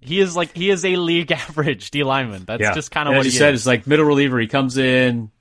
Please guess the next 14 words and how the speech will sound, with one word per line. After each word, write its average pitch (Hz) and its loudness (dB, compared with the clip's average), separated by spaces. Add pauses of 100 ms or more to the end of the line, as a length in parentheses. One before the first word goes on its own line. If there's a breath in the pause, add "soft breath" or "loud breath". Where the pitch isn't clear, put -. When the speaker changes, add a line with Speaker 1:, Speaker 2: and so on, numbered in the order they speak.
Speaker 2:
starter 131 0
can't 127 -2
finish 120 -6
the 117 -14
game, 107 -2 (360 soft breath)
eat 139 2
up 135 2
some 120 -4
innings, 110 -4
so 120 -4
eat 147 -2
up 123 0
some - -12
snaps, - -8